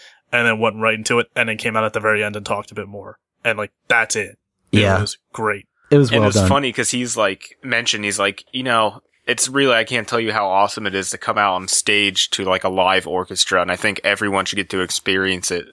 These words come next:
Speaker 3: at some point in their lives." And it, he, he said that on stage, and I was like, "That's awesome."
Speaker 2: Yeah.
Speaker 1: Yeah. And it really follows with, like, Sony's mentality of games, of they're like, "We're just gonna sh-, shut up and let the games talk for themselves." Like, clearly, if it impresses you,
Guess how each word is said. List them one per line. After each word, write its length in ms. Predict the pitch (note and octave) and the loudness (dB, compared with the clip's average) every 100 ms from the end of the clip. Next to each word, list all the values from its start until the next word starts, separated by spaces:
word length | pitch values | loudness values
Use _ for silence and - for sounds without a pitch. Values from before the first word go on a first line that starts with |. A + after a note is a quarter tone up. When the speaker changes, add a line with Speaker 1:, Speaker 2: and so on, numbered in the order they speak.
| - | -6
Speaker 3:
at 80 | G2+ | -2
some 240 | - F#2+ | 0 -2
point 240 | F2 F#2+ F2 | -2 -6 -4
in 60 | |
their 100 | F2+ F2+ | -4 0
lives." 540 | F2+ F2+ F2 - - _ _ - _ - _ - | 0 0 -2 -6 -10 _ _ -20 _ -20 _ -8
And 160 | G2 | -2
it, 120 | F#2+ | -2
he, 160 | G#2+ A2+ | -2 -4
he 260 | A2 A2 G#2 | -4 -6 -2
said 300 | - A#2+ A#2 | 0 0 2
that 120 | G2 | 0
on 180 | F#2 F#2 | 0 -2
stage, 360 | - A2 G#2+ | -2 0 0
and 80 | G2+ | 2
I 80 | G2 | 0
was 100 | F#2+ | 0
like, 140 | F2+ | -2
"That's 200 | F#2+ F#2+ | -2 0
awesome." 580 | F#2 F2+ F2+ - E2+ F2+ _ _ - | 0 0 0 -6 -12 -20 _ _ 2
Speaker 2:
Yeah. 140 | E3 D3 | 4 4
Speaker 1:
Yeah. 180 | A2 G#2 _ _ _ - | 2 -6 _ _ _ -2
And 160 | C#3 | 0
it 200 | C3+ - | 0 -2
really 280 | C3+ D3+ C#3+ | 2 2 4
follows 400 | - C3 B2+ A#2 | 2 2 2 -4
with, 120 | B2 | -6
like, 280 | A2 G#2 _ - | -6 -6 _ -6
Sony's 480 | - B2 A#2+ B2 A2+ | 0 2 2 0 -2
mentality 460 | G#2+ A2 A2 A#2 | -4 -2 0 0
of 120 | A#2 | -2
games, 380 | - C3+ C#3 - - _ _ | -2 -2 -2 -6 -10 _ _
of 100 | C3 | -4
they're 140 | B2+ | 0
like, 180 | C3 B2 _ _ | 0 0 _ _
"We're 120 | D#3 | 0
just 100 | D3 | 0
gonna 140 | C3+ A#2 | 0 -4
sh-, 80 | - _ | -8 _
shut 300 | - C#3+ A#2 | -2 2 2
up 120 | A#2 A#2 | 2 2
and 160 | A#2 | -2
let 120 | A2+ G#2+ | -2 -4
the 40 | |
games 240 | A2+ A2 - | -6 -6 -2
talk 240 | A#2 A2+ | -2 -2
for 100 | A#2+ | -4
themselves." 500 | G#2 G#2 A2+ G2+ G2+ | -4 0 0 0 -4
Like, 160 | G#2 - | -10 -6
clearly, 480 | - B2 A2+ G#2+ - | 2 4 4 0 -4
if 180 | A#2+ A#2 | -4 -2
it 60 | |
impresses 400 | G#2 B2+ A2 - | -2 -2 -2 -2
you, 220 | A2+ G#2+ | -6 -6